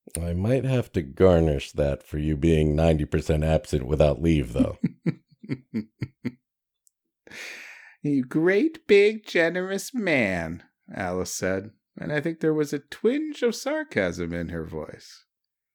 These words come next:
Speaker 2: "Now, that's no way to talk," I said. "I'm doing the lad a favor." "Yeah,"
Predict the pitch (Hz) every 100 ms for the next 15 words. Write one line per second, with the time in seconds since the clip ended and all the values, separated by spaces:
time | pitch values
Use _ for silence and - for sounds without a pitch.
0 | _ _ _ _ 104 107 113 113 113 120
1 | 113 117 110 104 95 - 110 113 - -
2 | - 101 - 120 120 117 _ - 101 214
3 | 220 180 180 165 127 120 98 82 82 _
4 | _ _ _ _ - 262 294 320 285 175
5 | 95 80